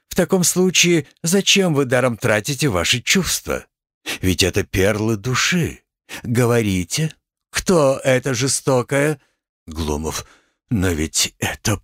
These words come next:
пытка. Клеопатра Львовна». Мамаева. «Говорите, негодный.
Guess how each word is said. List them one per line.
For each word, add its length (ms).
пытка. 680
Клеопатра 640
Львовна». 560
Мамаева. 560
«Говорите, 760
негодный. 760